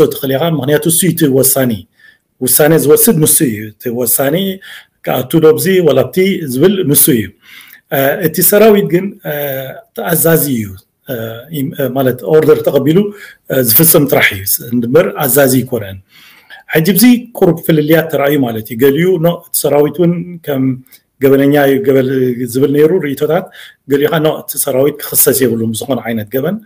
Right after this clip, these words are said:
ክኽሰስ እንድሕር ኣሎ እሞ ኸ ገበን ተገይሩ ተባሂሉ ኢንቨስቲጌት ተገይሩ ተጻርዩ ተረጋጊጹ እንድሕር ኮይኑ then፣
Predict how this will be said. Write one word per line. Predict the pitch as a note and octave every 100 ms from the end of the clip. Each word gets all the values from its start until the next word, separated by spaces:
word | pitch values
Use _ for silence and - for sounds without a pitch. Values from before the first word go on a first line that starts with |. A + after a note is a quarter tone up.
| _ - _
ክኽሰስ | - C#3 - E3
እንድሕር | D3 B2 C3
ኣሎ | B2 A2+ A2
እሞ | B2 C3+
ኸ | D3+ B2
ገበን | C3+ D#3 C#3+ C3+ - - _ _ -
ተገይሩ | B2 D3 D3+ D3
ተባሂሉ | C3 C3 C#3+ D#3+ E3 F3
ኢንቨስቲጌት | C3 B2 B2 C3 D#3 D3+
ተገይሩ | B2+ C3+ C#3
ተጻርዩ | C#3 C3 C#3 C#3 D3
ተረጋጊጹ | C#3 C3 B2+ C3+ C#3+ -
እንድሕር | D#3+ - D3+
ኮይኑ | G3 E3+ A3 - - _ -
then፣ | C3+ G#3+